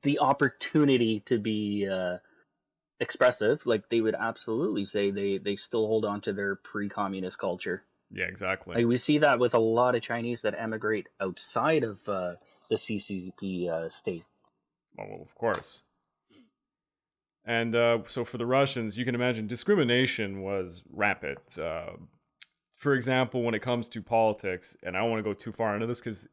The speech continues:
Speaker 2: the, the political situation in Russia is actually super bizarre. Uh, there was, I think people have heard of Dumas, so you can think of this as kinda like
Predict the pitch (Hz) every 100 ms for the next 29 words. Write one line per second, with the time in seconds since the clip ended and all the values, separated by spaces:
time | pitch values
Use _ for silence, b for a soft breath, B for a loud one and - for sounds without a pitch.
0 | - 117 95 - 151 170 139 120 127 113
1 | 107 104 104 92 98 104 101 90 95 82
2 | - - - 110 101 85 78 71 - -
3 | _ _ _ _ _ _ _ - 101 98
4 | - 113 113 135 135 127 120 113 110 131
5 | 175 180 185 160 117 120 117 104 110 117
6 | 139 147 - - 117 113 143 120 131 117
7 | 101 107 - 95 - 107 101 90 82